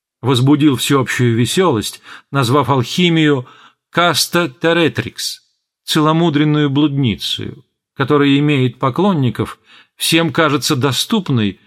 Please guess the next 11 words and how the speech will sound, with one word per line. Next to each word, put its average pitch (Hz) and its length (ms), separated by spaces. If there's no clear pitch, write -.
но 143 180
еще 143 380
не 160 140
бывала 135 440
ни 156 120
в 127 80
чьих 120 260
объятиях. 160 680
Придворный 127 540
врач 131 360
Марлиани, 127 840